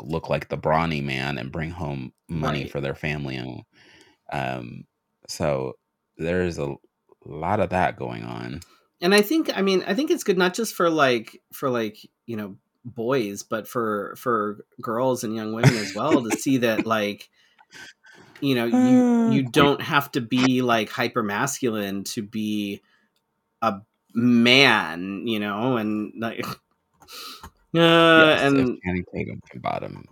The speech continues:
Speaker 2: then
Speaker 1: yes,
Speaker 2: non-toxic
Speaker 1: that's fine.
Speaker 2: masculinity, and that's exactly it, is that, you know, like, <laughs> I never make mistakes. <laughs>
Speaker 1: Um,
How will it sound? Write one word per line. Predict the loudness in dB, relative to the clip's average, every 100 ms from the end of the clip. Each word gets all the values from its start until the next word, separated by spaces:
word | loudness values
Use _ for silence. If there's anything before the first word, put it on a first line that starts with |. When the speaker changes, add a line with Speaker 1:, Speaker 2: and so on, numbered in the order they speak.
| _
Speaker 2:
then | 0 0 2
Speaker 1:
yes, | 2
Speaker 2:
non-toxic | 4 4 6 6 4 -2 -2
Speaker 1:
that's | -2 -2
fine. |
Speaker 2:
masculinity, | -2 0 -2 -2
and | -4
that's | -6 -6
exactly | -6 -4 -4 -2 0
it, | 0 -2
is | -6 -4
that, | -4 -4 -10 _ _
you | -10
know, | -8 -10 -10
like, | -12 -8 -6 -6 -10 -16 -18 -20 -20 -20 -20 -8 4
<laughs> | 6 6 4 -4 -8 -12 -8 -10 -8 -12 -10 -12 -10 -16 -16 -20 -20 -20 -18 -16 -2
I | 6 6 6
never | 0 -8 -16
make | -18 -20
mistakes. | -20 -20 -20 _ _ -20 -20 -20 -20 _ _ _ _ _ _ _ _ _ -10
<laughs> | -8 -6 -4 -2
Speaker 1:
Um, | -2 -2 -4 -6 -8